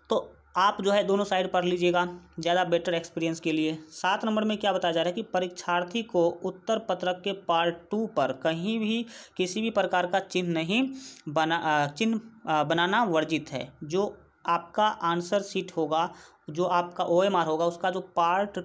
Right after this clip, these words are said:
टू होगा, उस पर कहीं भी पॉइंट या फिर कुछ भी मत घसिएगा, नहीं तो आपका कॉपी रद्द हो सकता है, ठीक है ना।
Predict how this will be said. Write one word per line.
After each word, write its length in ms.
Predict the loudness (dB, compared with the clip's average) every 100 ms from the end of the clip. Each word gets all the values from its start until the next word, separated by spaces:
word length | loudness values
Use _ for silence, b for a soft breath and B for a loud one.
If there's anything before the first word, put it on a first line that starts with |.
| -4
टू 140 | 0 0
होगा, 420 | 0 0 2 2 B B B -4
उस 140 | -2
पर 140 | -2
कहीं 300 | 0 0 0
भी 120 | -2 -4
पॉइंट 540 | -2 0 2 0 -2
या 220 | 0 0
फिर 160 | 0 -4
कुछ 280 | -6 -6 -2
भी 120 | 0
मत 240 | -2 -2
घसिएगा, 420 | -4 -2 0 0
नहीं 160 | 0 0
तो 80 | 0
आपका 240 | -2 -4
कॉपी 300 | -4 -4 -2
रद्द 260 | 0 0 0
हो 200 | -6 -8
सकता 340 | -8 -6 -4
है, 140 | -4 -4
ठीक 200 | -4 -2
है 60 |
ना। 120 | -2